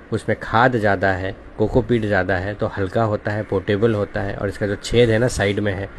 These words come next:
नीचे नहीं है, तो पानी जमा भी रहता है। कभी भी, कहीं पे भी लगाइए, छत पे लगाइए, ज़मीन पे लगाइए, रोड के किनारे लगाइए, लेकिन लगाइए। Willingness is the biggest thing। Handle है, कहीं भी ले जा सकते हैं। पूरे रोड पे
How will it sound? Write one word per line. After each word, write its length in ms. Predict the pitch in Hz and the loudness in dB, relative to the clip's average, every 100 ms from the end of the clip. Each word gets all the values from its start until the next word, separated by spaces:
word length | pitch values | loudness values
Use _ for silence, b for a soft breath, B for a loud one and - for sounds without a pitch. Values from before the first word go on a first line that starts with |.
| B - | B 2
नीचे 280 | 131 127 127 | 4 6 4
नहीं 260 | 101 95 | 4 -2
है, 80 | 87 | -4
तो 120 | 90 | -6
पानी 280 | 95 101 107 | -6 -4 -2
जमा 280 | 101 98 127 | 0 4 4
भी 120 | 110 | 4
रहता 300 | 92 87 - | 0 -2 -6
है। 360 | 98 95 - - B B B B - | -12 -12 -14 -20 B B B B -2
कभी 280 | 110 104 135 | 0 6 6
भी, 240 | 127 135 135 - | 6 4 2 -4
कहीं 240 | 87 117 | 0 4
पे 140 | 123 131 | 6 6
भी 140 | 131 | 6
लगाइए, 440 | 117 107 113 113 113 | 4 4 4 2 0
छत 260 | - 113 - | 0 -2 2
पे 60 | 113 | 2
लगाइए, 460 | 110 107 107 110 | 4 2 2 0
ज़मीन 300 | 98 98 113 | 0 0 0
पे 120 | 107 | 2
लगाइए, 460 | 107 104 107 107 107 | 0 2 0 0 0
रोड 220 | 98 101 | 0 -2
के 100 | 104 | -4
किनारे 400 | 92 92 92 120 | -6 -2 2 4
लगाइए, 480 | 120 104 104 101 101 B B B 113 | 4 2 2 0 -4 B B B -4
लेकिन 240 | 117 143 | 2 4
लगाइए। 560 | 107 95 101 98 87 80 - | 4 4 2 2 0 -4 -2
Willingness 760 | 101 131 156 160 165 160 - 117 | 2 6 8 8 8 6 2 -2
is 160 | 123 | 0
the 100 | 110 | 2
biggest 380 | 98 101 98 - | 2 2 0 -2
thing। 180 | - 90 87 - | -6 -10 -8 -2
Handle 360 | 107 113 127 113 | 0 4 4 2
है, 160 | 113 B B - | -2 B B 0
कहीं 200 | 120 131 | 6 8
भी 80 | 120 | 8
ले 160 | 104 98 | 4 2
जा 140 | 92 | 0
सकते 400 | 90 95 - 95 | -4 -8 -10 -14
हैं। 160 | 90 110 B B B - | -12 -16 B B B -6
पूरे 300 | 143 175 165 | 2 4 6
रोड 520 | 95 87 101 135 185 139 | 4 2 6 8 8 6
पे 200 | 92 | -2